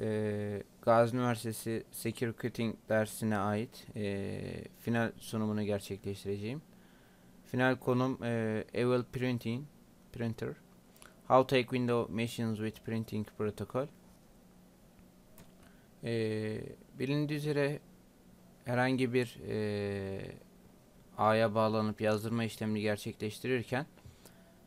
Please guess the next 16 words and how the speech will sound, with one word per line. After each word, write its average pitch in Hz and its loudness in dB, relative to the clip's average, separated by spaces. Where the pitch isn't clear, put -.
istemci 143 4
server'a 123 6
bağlanarak, 131 4
e, 113 -2
"Elimde 120 2
bir 113 0
doküman 127 0
var, 135 -2
bu 113 -6
dokümanı 113 0
yazdırmak 110 0
istiyorum." 104 0
diye 120 -2
bir 120 -4
talepte 117 0
bulunuyor. 104 -2